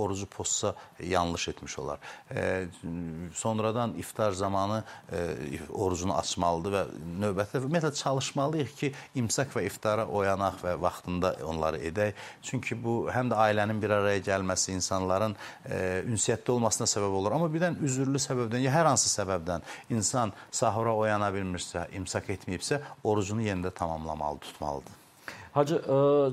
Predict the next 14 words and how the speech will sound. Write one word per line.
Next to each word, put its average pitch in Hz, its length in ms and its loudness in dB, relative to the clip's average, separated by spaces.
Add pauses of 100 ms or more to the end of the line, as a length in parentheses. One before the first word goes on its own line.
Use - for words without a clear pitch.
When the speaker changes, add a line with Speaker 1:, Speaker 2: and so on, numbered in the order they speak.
Speaker 2:
çox - 300 -4
vacib 139 400 6
bir 92 160 2
məqamdır. 98 560 2
Mən 101 160 0
istərdim 101 320 0
ki, - 100 -12
siz 98 220 -4
bu 98 100 -4
suala 90 380 2
cavab 87 300 0
verəsiniz. 92 500 -2 (140)
Bizim 139 340 -2 (220)
hal-hazırda 107 720 0